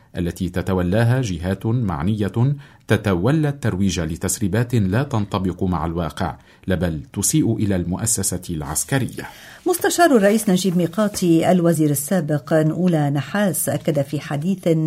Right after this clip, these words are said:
Speaker 2: لإذاعتنا أن ملف التمديد لقائد الجيش هو قيد الدرس والتطور،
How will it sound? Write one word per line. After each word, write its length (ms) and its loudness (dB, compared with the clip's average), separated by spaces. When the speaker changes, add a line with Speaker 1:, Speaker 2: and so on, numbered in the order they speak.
Speaker 2:
لإذاعتنا 1040 0
أن 240 6
ملف 320 2
التمديد 600 2
لقائد 600 4
الجيش 600 0
هو 360 2
قيد 300 2
الدرس 540 0
والتطور، 840 0